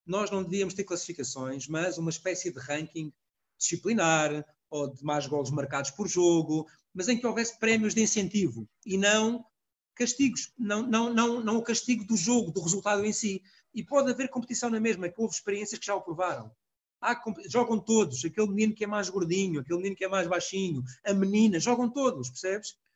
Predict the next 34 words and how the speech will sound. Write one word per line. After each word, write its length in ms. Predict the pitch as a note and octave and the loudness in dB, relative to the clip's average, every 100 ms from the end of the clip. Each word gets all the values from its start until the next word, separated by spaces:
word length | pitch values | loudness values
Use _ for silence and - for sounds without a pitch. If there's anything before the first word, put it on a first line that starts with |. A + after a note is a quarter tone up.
| _ _ C#3 | _ _ -4
E 140 | G#3+ | 0
isto 240 | B3+ G#3 | 0 0
é 60 | A#3+ | 2
integração, 760 | B3 B3 A3+ A#3 A3 F#3 E3 | 2 2 2 2 2 -2 -2
e 80 | E3+ | -4
o 40 | G3 | -6
desporto 360 | - A3+ A3+ | 0 0 0
também 200 | A3 G#3+ | 0 -2
tem 200 | G#3+ G#3+ | 0 -2
que 60 | F3 | -2
ser 140 | A3 | -2
integração, 600 | G#3+ - G3+ - E3+ D3+ - _ _ _ | -2 -4 -6 -4 -6 -8 -14 _ _ _
pelo 220 | B3+ A#3 | 0 2
menos 320 | A3+ A3+ A3+ | 4 4 2
nestas 220 | A#3 A3+ | -2 -4
idades. 400 | A3+ G#3 F3 - - _ _ _ _ | 0 0 0 -6 -14 _ _ _ _
E 100 | B3 | -10
depois 260 | - D#4 | -4 -4
tu 120 | B3+ C#4+ | -2 0
começas 300 | D4+ - B3+ | 0 2 0
a 60 | |
perceber 300 | A#3+ - A3+ | -2 2 2
quem 200 | A3+ G#3 | 4 0
tem 160 | G3 F3+ | 0 0
qualidade, 560 | E3+ C#3 B2+ A#2 A#2 | 2 2 2 0 -4
e 100 | F#3 | -4
obviamente 440 | A#3 G#3 A#3 C4 B3+ | -2 0 2 2 0
que 60 | |
sobem 280 | - F#3 E3+ | 0 0 0
para 120 | E3 | 0
os 80 | E3 | -2
escalões 340 | - F3 F3 F3+ | -2 0 0 0
a 40 | |
seguir, 440 | - G3 G3+ B3 | -2 -2 -2 -4